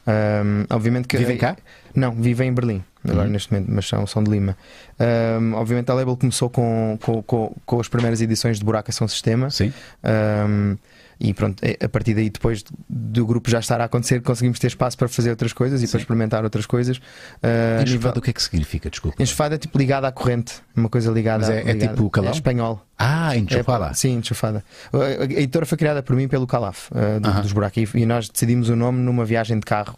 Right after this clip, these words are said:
Speaker 1: Estávamos a vir de carro de Espanha,
Speaker 2: <laughs>
Speaker 1: eh, para Portugal.
Speaker 2: Quem é que decide a enxofada? Enxofada, é mesmo enxofada.
Speaker 1: Era, foi, foi, foi uma história, foi
Speaker 2: Muito
Speaker 1: uma
Speaker 2: giro.
Speaker 1: história, uma história engraçada. Ahm, o Pedro, obviamente, e o doutorado Pro são os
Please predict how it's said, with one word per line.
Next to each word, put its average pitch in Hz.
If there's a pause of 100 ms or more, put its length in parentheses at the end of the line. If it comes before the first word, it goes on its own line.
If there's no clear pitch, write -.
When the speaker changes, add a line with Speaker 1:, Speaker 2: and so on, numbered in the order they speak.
(160)
Speaker 1:
Estávamos 107
a 107
vir 104
de -
carro 107
de -
Espanha, 104
Speaker 2:
<laughs> -
Speaker 1:
eh, 107 (500)
para 113
Portugal. 101 (640)
Speaker 2:
Quem -
é 220
que 233
decide 165
a -
enxofada? 147
Enxofada, 127
é 139
mesmo 147
enxofada. 95 (120)
Speaker 1:
Era, 165
foi, 151 (180)
foi, 131
foi 123
uma 117
história, 110
foi 127
Speaker 2:
Muito 117
Speaker 1:
uma 107
Speaker 2:
giro. 87
Speaker 1:
história, 110
uma 117
história 113
engraçada. 120
Ahm, 120
o 123
Pedro, 143
obviamente, 117
e 113
o 107
doutorado 110
Pro 113
são 110
os 104